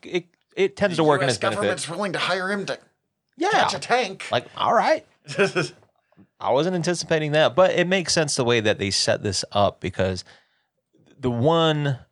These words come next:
Speaker 1: uh, and I say this a lot, but there's a line that Bruce Campbell says as his character where he says, you know, he's looking for the next big thing.
Speaker 2: Mm-hmm.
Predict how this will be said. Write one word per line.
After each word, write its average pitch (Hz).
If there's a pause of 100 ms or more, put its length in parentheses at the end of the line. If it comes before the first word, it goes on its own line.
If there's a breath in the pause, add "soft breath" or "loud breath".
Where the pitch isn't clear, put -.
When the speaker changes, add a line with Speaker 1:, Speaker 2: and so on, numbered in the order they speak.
(200)
Speaker 1:
uh, 123
and 117
I -
say 110
this 95
a 95
lot, 95
but - (200 loud breath)
there's 135
a 143
line 117
that 98
Bruce 107
Campbell 98
says 95
as 101
his 92
character 101
where 92
he 98
says, 110
you 135
know, 127
he's 117
looking 135
for -
the 101
next 98
big 92
thing. 95
Speaker 2:
Mm-hmm. 127